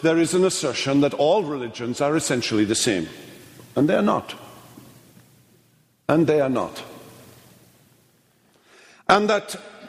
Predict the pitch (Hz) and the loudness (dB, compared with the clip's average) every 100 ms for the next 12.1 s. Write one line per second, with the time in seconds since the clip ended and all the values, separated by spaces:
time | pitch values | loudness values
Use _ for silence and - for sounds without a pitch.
0 | - - - 220 254 220 202 277 311 175 | -20 -4 2 2 4 4 2 4 0 0
1 | 170 196 196 180 180 226 302 262 220 196 | 0 2 0 0 2 2 2 2 0 -4
2 | - 202 214 - 233 147 165 185 196 - | -2 0 0 0 -2 0 -2 -2 -4 -2
3 | 185 254 269 196 151 156 156 147 160 175 | 2 2 0 0 0 0 0 0 2 2
4 | 160 180 180 170 185 - 151 185 156 170 | 2 2 0 0 0 -2 0 0 2 0
5 | 165 156 - 170 175 - - 175 202 208 | 0 -4 0 0 0 0 -2 0 0 0
6 | 240 - 92 - - - - - - - | -2 -4 -8 -10 -20 -20 -20 -20 -20 -20
7 | - - - _ _ _ _ _ _ _ | -20 -20 -20 _ _ _ _ _ _ _
8 | _ _ _ _ _ _ _ _ - 160 | _ _ _ _ _ _ _ _ 0 2
9 | 180 151 151 151 165 156 175 180 175 156 | 2 2 2 2 0 0 0 0 2 0
10 | 151 120 104 - - - 110 110 110 104 | 0 -2 -2 -2 -6 -2 -2 2 2 2
11 | 113 127 117 98 113 - 107 98 98 127 | 0 0 -2 -2 -4 0 0 0 0 0
12 | 127 | 0